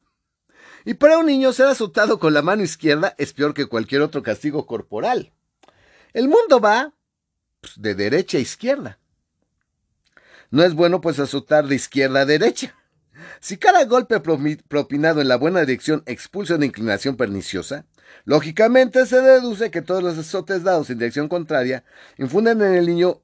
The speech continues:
una equivalente, una equivalente dosis de maldad. O sea,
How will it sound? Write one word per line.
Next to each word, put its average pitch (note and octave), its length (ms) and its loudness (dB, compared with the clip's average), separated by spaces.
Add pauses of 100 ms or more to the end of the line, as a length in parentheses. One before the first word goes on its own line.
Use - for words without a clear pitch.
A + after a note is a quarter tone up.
una C#4 200 2
equivalente, F#3 840 0 (760)
una F#3+ 180 0
equivalente D#3+ 580 2
dosis C#3 440 0
de G#2 120 -4
maldad. G2 380 -4
O - 80 -16
sea, D3+ 360 0